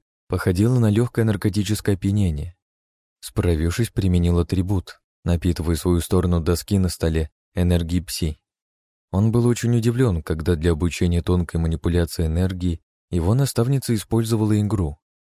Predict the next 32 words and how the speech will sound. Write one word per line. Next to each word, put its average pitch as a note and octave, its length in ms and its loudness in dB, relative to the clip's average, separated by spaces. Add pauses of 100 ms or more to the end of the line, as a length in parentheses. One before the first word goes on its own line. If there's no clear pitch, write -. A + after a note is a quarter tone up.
(380)
Суть - 240 -2
её D#3 200 4
состояла B2 520 2
в G2+ 80 -2
напитывании G2+ 540 0
специальной G2 640 0
доски F#2 400 -2
проводника G2+ 640 -2
своим F#2+ 260 0
атрибутом F#2+ 640 -4 (420)
и G#2+ 80 0
борьбы G#2 400 2
с G#2 80 -2
оппонентом G2 560 0
за F2 140 2
занятие F#2 420 2
секторов. F#2 640 -4 (520)
Сила G2+ 340 2
здесь A#2+ 220 0
всегда A2 320 2
уступала F2 440 0
контролю F2 560 2
и - 20 0
грамотной F2 460 0
стратегии. E2+ 680 -4 (640)
Лишь G2 200 2
через A2 340 2
месяц C3 400 0
он A2+ 140 2
как-то A2+ 300 -2
случайно G#2+ 420 0
подметил, F#2 600 0